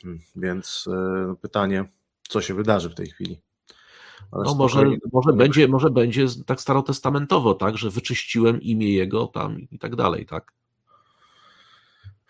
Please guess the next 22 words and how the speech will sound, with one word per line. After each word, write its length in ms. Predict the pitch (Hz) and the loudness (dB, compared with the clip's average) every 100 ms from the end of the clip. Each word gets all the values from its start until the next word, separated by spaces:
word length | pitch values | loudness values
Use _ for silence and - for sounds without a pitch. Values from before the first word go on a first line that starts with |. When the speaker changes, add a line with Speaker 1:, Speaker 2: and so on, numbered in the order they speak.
| - - - - | -14 -12 -12 -10
Speaker 1:
Nie, 160 | - 113 | -6 -4
Speaker 2:
No 300 | 113 - 131 | -6 0 4
Speaker 1:
to 40 | |
Speaker 2:
właśnie. 280 | 135 123 135 | 6 6 8
Speaker 1:
nie 60 | 135 | 6
jest, 200 | 113 - _ - 110 | 6 0 _ -18 -2
to 100 | 120 | 6
Speaker 2:
Czy 80 | 147 | 8
Speaker 1:
nie 80 | 160 | 10
Speaker 2:
o-, 60 | |
Speaker 1:
jest 160 | 160 151 | 10 6
Speaker 2:
no, 160 | 156 143 - _ _ | 2 0 0 _ _
no 140 | 131 143 | 2 6
ale 140 | 180 | 6
takie 280 | 185 196 196 | 6 4 4
głosy, 300 | 165 196 196 | 6 6 6
jeżeli, 300 | 165 170 156 | 2 2 4
jeżeli, 220 | 165 156 143 | 2 2 2
gdybyście 320 | 185 208 190 | 2 4 4
państwo 280 | 185 196 180 | 4 2 2
poczytali 500 | - - 185 202 160 | 0 0 2 2 2
sobie, 480 | 160 143 143 131 | 0 4 4 4